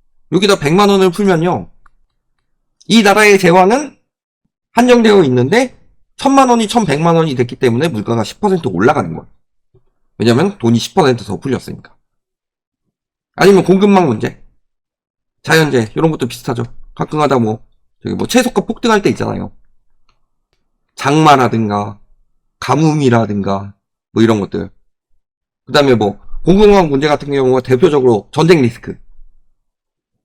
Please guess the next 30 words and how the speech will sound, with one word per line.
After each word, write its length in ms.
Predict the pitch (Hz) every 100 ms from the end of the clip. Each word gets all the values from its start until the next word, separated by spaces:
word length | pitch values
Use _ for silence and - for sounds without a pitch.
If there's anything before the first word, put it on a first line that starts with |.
| -
예를 160 | - 190
들어 100 | 185
우리나라가 540 | 175 143 185 180 165 156
러시아에서 540 | 170 185 202 175 165
기름을 320 | - 151 156
수입해 280 | 135 156 170
왔는데, 560 | 131 113 127 233 240 - - -
러시아랑 420 | 196 214 190 139
우크라이나랑 720 | 127 165 156 151 151 147 139
전쟁하면서 840 | 123 131 147 135 117 147 110 - _ _ _ _ _
기름 440 | 175 185 190 175
수출하기가 500 | 175 196 208 185 165
용이해지지 460 | 123 143 147 143 139
않아요. 380 | 113 117 98 - _ _ _
그러니까 280 | 151 151 139
뭐 300 | 113 101 - - _ _ _ _ _
미국이라든가 1000 | - 165 180 165 156 135 143 143 139 135 123
저기 180 | 120
중동 320 | 110 165 185 165
가서 180 | 147
사와야 360 | 139 156 151 117
돼, 160 | 107 101
더 120 | 123
비싸게. 440 | 113 117 135 98 90 _ _ _ _ _ _ _ _ _
이럴 260 | 151 208 233
경우 220 | 220 208
보통 240 | 147 123 151
생기는 280 | 160 156
게 80 | 139
인플레이션이죠. 760 | 101 95 120 101 85 80 80